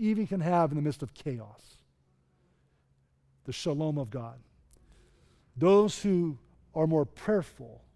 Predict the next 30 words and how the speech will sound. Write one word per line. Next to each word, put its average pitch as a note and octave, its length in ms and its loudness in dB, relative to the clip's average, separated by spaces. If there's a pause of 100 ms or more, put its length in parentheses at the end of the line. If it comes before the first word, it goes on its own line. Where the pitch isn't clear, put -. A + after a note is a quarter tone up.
(560)
have D#3 220 2
more D3+ 160 0
shalom. B2 380 -8 (1500)
It's - 120 -20
just - 160 -10
the D#3 80 -6
nature C#3 540 -4 (220)
of B2+ 80 -10
how D3 120 0
God D#3 360 2 (560)
put F3+ 140 0
it E3 140 -4
together. C3+ 520 -4 (500)
And D#3 120 0
so G3 280 6
it D3+ 100 0
doesn't C4 400 4
mean, F#3 340 2
I D3+ 80 -8
want F3 140 0
to G3 60 0
be G#3 60 -2
clear, F#3 200 6
it C#3+ 60 2
doesn't A#3 260 2
mean B3 140 2
you G#3 100 4
never G#3 400 4
feel G3 220 2
pain D3 480 -4